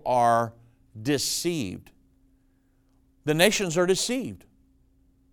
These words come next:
Uh, I, I mean, look at the chaos and just perilous times that are happening right now in our world. But when Satan is bound, he'll not, he's not gonna be able to deceive anymore.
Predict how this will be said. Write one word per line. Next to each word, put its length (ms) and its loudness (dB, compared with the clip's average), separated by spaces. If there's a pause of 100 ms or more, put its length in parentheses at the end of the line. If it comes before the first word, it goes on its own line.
(120)
Uh, 140 2
I, 360 -4
I 40 -6
mean, 320 -4
look 320 2
at 100 -4
the 160 -4
chaos 640 2
and 220 -6
just 200 -12
perilous 500 4
times 640 -6 (1400)
that 140 8
are 40 4
happening 420 0
right 200 0
now 180 -2
in 80 -2
our 120 0
world. 380 -8 (760)
But 200 6
when 200 2
Satan 560 0
is 160 -2
bound, 580 -4 (420)
he'll 200 2
not, 140 -2
he's 200 0
not 100 0
gonna 140 0
be 80 6
able 180 4
to 40 0
deceive 460 -4
anymore. 420 -4